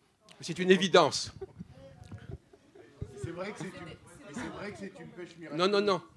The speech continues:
Speaker 2: C'est vrai que
Speaker 1: Euh,
Speaker 2: c'est une pêche miraculeuse. Ils sont très contents.
Speaker 1: Ils sont très contents, alors que son arrivée en elle-même était très mal perçue. Or, c'est, ça, excusez-moi une seconde. Ça, <laughs> ça,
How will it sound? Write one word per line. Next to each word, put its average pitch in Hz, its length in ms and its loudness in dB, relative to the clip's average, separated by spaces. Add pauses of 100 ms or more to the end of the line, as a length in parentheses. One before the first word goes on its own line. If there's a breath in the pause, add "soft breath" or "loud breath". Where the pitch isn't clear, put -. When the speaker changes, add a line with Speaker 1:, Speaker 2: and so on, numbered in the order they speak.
Speaker 2:
C'est - 260 -10
vrai - 100 -12
que - 20 2
Speaker 1:
Euh, 160 140 4
Speaker 2:
c'est - 160 -14
une - 80 -20
pêche - 240 -20
miraculeuse. 170 760 -20 (160)
Ils - 80 -20
sont 170 160 -16
très 175 200 -12
contents. 190 440 -16 (220)
Speaker 1:
Ils 185 140 2
sont - 160 6
très - 220 10
contents, 233 480 4
alors 214 360 8
que - 100 2 (600)
son 196 220 -2
arrivée 214 560 6
en 156 120 2
elle-même 202 460 0
était 180 200 0
très - 180 -2
mal 220 200 4
perçue. - 500 0 (260)
Or, 185 160 6
c'est, - 180 -8 (400)
ça, - 280 4
excusez-moi 175 360 -2
une - 40 -6
seconde. 190 220 -2 (420)
Ça, 202 300 4
<laughs> - 80 -12
ça, 208 400 6